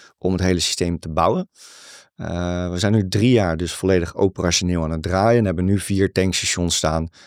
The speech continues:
eh, door het midden van het land heen. Eh, nou, we zijn nu van mening om dat we binnen twee jaar naar vierentwintig tankstations te gaan. En daarmee hebben we eigenlijk een landelijk dekkend netwerk.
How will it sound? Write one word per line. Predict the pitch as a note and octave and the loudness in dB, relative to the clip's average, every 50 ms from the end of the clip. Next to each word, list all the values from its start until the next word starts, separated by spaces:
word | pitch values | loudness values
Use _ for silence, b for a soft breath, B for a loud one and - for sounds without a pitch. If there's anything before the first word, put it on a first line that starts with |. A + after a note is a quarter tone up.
| B B _ | B B _
eh, | - - D#2 D#2 D#2+ E2 D#2+ D#2 D#2+ D#2+ D#2+ D#2+ - - _ _ _ _ _ | -6 -4 -4 -2 -2 -2 -4 -4 -4 -4 -4 -6 -6 -10 _ _ _ _ _
door | - G2 F#2 E2 E2 | -12 -4 0 0 2
het | D2 | 4
midden | F2 F#2 F2+ E2+ E2+ D#2+ | 4 4 4 4 2 2
van | D#2+ D#2 | 0 0
het | D#2 - | 0 0
land | D#2+ D2+ - - - - | 0 -2 -2 -4 -6 -8
heen. | - - - B B B B B B B B B B B B B _ | -10 -12 -12 B B B B B B B B B B B B B _
Eh, | - - D#2 D2+ C#2+ D2 D#2 E2 E2+ - - _ _ _ _ _ _ | -10 -6 -6 -4 -4 -4 -6 -8 -8 -10 -14 _ _ _ _ _ _
nou, | - D#3 G#2 - - | -12 -10 -10 -10 -10
we | - - - | -10 -8 -2
zijn | F2+ F#2 E2+ F2+ | 0 0 2 2
nu | G2 G#2 A2 G#2+ | 4 4 4 4
van | G#2 F#2+ F#2 | 4 2 2
mening | G2 G2+ G2+ G2+ G#2 G#2 G2+ - | 4 4 4 4 4 4 2 0
om | - F2+ F2+ | -2 -4 -4
dat | F#2 F#2 F2 F2 - | -4 -4 -4 -6 -6
we | - F2+ F2+ | -6 -2 0
binnen | G2 F#2+ G2 F#2 | 0 2 0 0
twee | - - G2 F#2 F#2 | 0 0 2 2 4
jaar | F2+ F2+ F2 F2 F2 | 4 2 2 0 0
naar | F2 F2 | -2 -4
vierentwintig | - - F2 E2+ - - - A2+ G#2 F#2 - - - | -4 -6 -6 -6 -6 -2 0 0 0 0 0 -4 -6
tankstations | - - - E2 - - - - - - - | -8 -6 -6 -4 -4 -6 -6 -6 -8 -8 -8
te | - - | -8 -8
gaan. | - - F#2 A2+ - - | -8 -6 -6 -6 -6 -8
En | - - D#2 D#2+ | -8 -10 -6 -4
daarmee | E2+ E2 F2 F#2+ G2 F#2+ | -2 -2 0 2 2 2
hebben | F#2+ F#2+ F#2 F#2+ | 2 2 2 2
we | E2 | 0
eigenlijk | F2+ F#2+ F#2 - G2 F2 | 0 0 -2 -4 -4 0
een | F#2 | 0
landelijk | G2+ G2+ G2+ G#2 F#2+ F#2+ F2+ | 2 2 4 4 2 2 2
dekkend | F#2 F#2 - - F#2 | 0 0 0 -2 -2
netwerk. | F2+ F#2+ G#2 G2+ G#2+ G#2+ G#2 G#2 G#2 - B | 0 0 0 2 2 2 2 2 0 -2 B